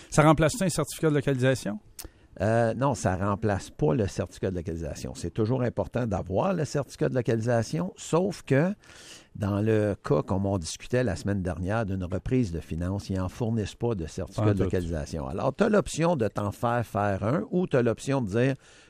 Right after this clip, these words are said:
Speaker 2: Je me prends une assurance titre. » Tout ce qui a rapport au certificat, mettons que tu le fais faire un jour ou tu te fais, euh,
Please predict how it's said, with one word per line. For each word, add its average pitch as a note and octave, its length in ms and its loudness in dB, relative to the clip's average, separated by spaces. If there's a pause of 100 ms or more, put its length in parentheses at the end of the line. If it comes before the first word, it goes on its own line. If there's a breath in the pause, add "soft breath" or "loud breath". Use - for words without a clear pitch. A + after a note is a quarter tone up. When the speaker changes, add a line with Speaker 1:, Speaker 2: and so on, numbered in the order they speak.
Speaker 2:
Je F2 160 -2
me D#3+ 140 6
prends D3+ 180 0
une C#3+ 100 0
assurance G2+ 460 -2
titre. » - 260 -4 (640 soft breath)
Tout A3 180 6
ce - 100 -2
qui D3+ 140 2
a C#3+ 60 6
rapport C#3 480 4
au A2 100 0
certificat, - 580 -2
mettons B2+ 320 -2
que - 60 -14
tu - 100 -8
le G#2+ 80 -2
fais G#2 160 0
faire A#2 240 -2
un G#2 100 0
jour G2 280 0
ou G#2+ 120 2
tu - 140 -8
te - 80 -14
fais, B2 160 -4
euh, F#2+ 600 0